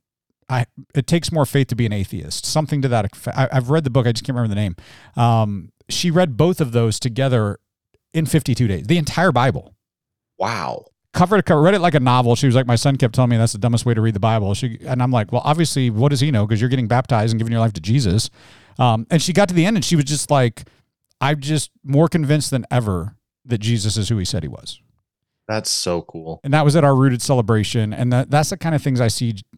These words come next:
Speaker 1: like, God doing in the lives of people who go through Rooted all the time. Um,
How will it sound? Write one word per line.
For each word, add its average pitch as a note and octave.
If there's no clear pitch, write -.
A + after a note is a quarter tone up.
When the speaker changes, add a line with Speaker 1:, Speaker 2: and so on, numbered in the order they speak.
Speaker 1:
like, A#2
God A#2
doing A#2+
in A#2
the A#2
lives G#2+
of A2
people A2
who A2+
go G#2+
through A#2+
Rooted F#2
all G#2
the F#2+
time. E2+
Um, G#2